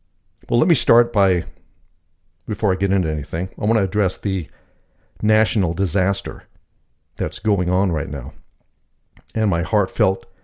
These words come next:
condolences and support of the people living there. I'm talking, of course, about the Detroit Lions defense, which is one of the shittiest defenses I think I've ever seen,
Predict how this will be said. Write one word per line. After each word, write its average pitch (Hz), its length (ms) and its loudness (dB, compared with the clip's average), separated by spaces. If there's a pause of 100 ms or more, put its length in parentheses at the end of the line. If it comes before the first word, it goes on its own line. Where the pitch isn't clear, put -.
(200)
condolences 98 920 0
and 92 160 -2
support - 600 -6 (500)
of 85 220 -4
the - 80 -6
people 82 400 -6
living 92 260 0
there. 65 260 -10 (880)
I'm 117 120 2
talking, 135 340 4
of 98 140 0
course, 90 340 0
about 92 240 2
the 104 80 -2
Detroit 110 540 2
Lions 98 500 2
defense, 82 640 -4 (880)
which - 400 -4
is 104 220 -2
one 104 160 2
of 92 80 2
the 90 60 0
shittiest 123 600 2
defenses 90 520 0
I 98 80 4
think 104 180 0
I've 87 140 -2
ever 113 240 2
seen, 87 400 0